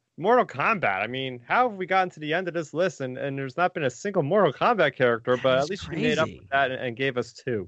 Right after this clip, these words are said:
Speaker 1: So that, that's good. Um,
Speaker 2: That is awesome.
Speaker 1: <laughs> looking through Handsome Jack, a lot of people love the Borderland games, man. They're, they're addicting. It's that looter shooter,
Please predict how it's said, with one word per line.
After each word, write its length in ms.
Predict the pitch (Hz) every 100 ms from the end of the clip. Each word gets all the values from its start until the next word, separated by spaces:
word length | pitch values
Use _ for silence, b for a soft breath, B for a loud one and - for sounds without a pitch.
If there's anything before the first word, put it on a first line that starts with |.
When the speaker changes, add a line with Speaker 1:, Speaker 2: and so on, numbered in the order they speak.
| _
Speaker 1:
So 300 | - 123 110
that, 220 | 117 113
that's 240 | 127 123 -
good. 260 | 107 95 _ _ _ _ _
Um, 360 | 123 120 107 95 95
Speaker 2:
That 100 | 104
is 180 | 110 -
awesome. 320 | 110 180 - -
Speaker 1:
<laughs> 580 | - _ - - _ 147
looking 440 | 185 - 240 226
through 380 | - 202 214 185
Handsome 420 | 196 208 220 175
Jack, 340 | 143 165 185
a 60 | 131
lot 340 | 117 143 175
of 80 | 160
people 300 | - 170 135
love 160 | 131 123
the 100 | 113
Borderland 380 | 117 123 117 104 95
games, 320 | 95 95 90 95
man. 180 | 95 98
They're, 180 | 98 98
they're 200 | 104 98 -
addicting. 380 | 165 - 160 120
It's 140 | 113
that 220 | 120 104
looter 320 | 110 151 151
shooter, 460 | 143 160 151 147